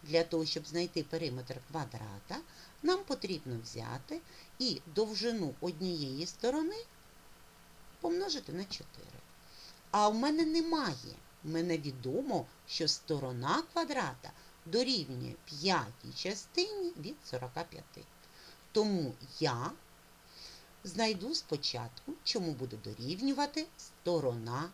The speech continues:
квадрата. П'ятій частині сорок п'ять я поділю на п'ять.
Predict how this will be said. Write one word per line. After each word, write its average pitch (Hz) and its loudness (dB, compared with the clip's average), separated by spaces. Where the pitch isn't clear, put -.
квадрата. 135 -8
П'ятій 170 4
частині 127 -4
сорок 147 6
п'ять 123 -4
я 170 2
поділю 196 0
на 156 -2
п'ять. - -10